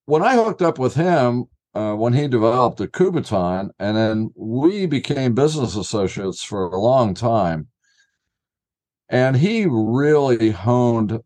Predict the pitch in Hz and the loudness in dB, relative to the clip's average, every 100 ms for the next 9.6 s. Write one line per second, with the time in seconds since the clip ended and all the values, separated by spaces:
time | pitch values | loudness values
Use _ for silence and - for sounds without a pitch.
0 | _ - 101 104 98 - - 104 95 - | _ -6 -2 0 -2 -4 -6 -4 -4 -6
1 | 90 76 - _ _ _ _ _ _ _ | -6 -8 -14 _ _ _ _ _ _ _
2 | _ _ - 104 104 101 104 - _ 110 | _ _ -8 -2 0 -2 -4 -8 _ -2
3 | 175 233 - 160 104 139 143 147 143 - | 0 0 0 0 0 0 2 2 0 -2
4 | 107 110 110 107 104 101 87 _ _ _ | -2 0 0 -2 -6 -8 -10 _ _ _
5 | _ _ _ - 110 151 185 135 - - | _ _ _ -10 -2 2 2 0 -2 -2
6 | 135 113 98 95 92 85 - _ 104 101 | -2 0 0 0 -2 -6 -14 _ -8 -2
7 | 104 101 - _ _ 98 120 127 113 104 | 0 0 -4 _ _ -2 2 2 2 0
8 | 95 90 113 98 90 87 95 98 90 80 | -2 -2 -2 -4 -4 -8 -2 -2 -2 -6
9 | - 92 - 78 65 - | -8 -10 -8 -14 -14 -18